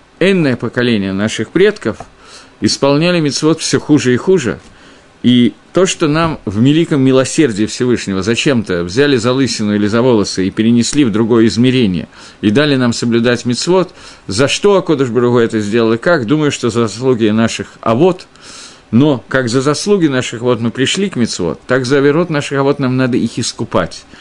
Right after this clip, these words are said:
искупать не только страданиями, но и мицвот. Каждый из наших мицвот помогает не только нам, но и нашим предкам. И это то, что сказано. "Яд ле яд янакера".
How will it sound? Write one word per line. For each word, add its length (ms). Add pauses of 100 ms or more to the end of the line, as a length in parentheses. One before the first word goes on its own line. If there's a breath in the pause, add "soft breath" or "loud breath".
(160 loud breath)
искупать 480
не 100
только 380
страданиями, 640
но 160
и 60
мицвот. 560
Каждый 380
из 100
наших 320
мицвот 360
помогает 420
не 120
только 340
нам, 200
но 80
и 40
нашим 300
предкам. 460 (520 loud breath)
И 100
это 240
то, 140
что 260
сказано. 520
"Яд 380
ле 140
яд 300
янакера". 720